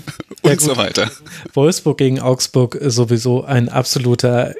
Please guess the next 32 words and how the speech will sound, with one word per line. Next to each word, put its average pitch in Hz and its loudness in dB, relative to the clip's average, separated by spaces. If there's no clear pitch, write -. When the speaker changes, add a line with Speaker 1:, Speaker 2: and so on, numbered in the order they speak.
Speaker 1:
Quotenklassiker. 139 0
Das - -2
ist, 131 -2
äh, 139 -2
vielleicht 156 2
kann 143 2
ich 127 -4
das 131 2
an 139 2
dieser 139 2
Stelle 123 2
mal 123 2
erzählen, 131 0
auch - -4
wenn 127 2
das 120 0
ein 123 0
Vorgriff 135 0
auf - -2
Elf 123 2
Leben 135 2
ist, 135 -2
den 117 2
Podcast 127 0
zu 135 0
Uli 120 2
Hoeneß. 127 2
Ich 123 0
habe 151 4
dafür 143 2
mal 139 2
recherchiert, 139 2